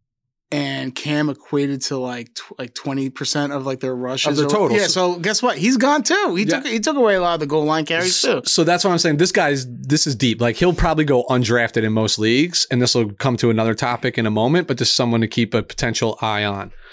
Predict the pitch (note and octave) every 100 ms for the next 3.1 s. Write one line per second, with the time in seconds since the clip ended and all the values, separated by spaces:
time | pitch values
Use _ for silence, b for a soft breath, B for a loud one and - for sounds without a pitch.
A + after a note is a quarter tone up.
0 | B B B - D#3+ D#3 D3 B2+ A#2 A2
1 | A2 G2+ G2+ - _ _ _ _ - _
2 | _ _ - - C3+ - - D#3 E3 E3+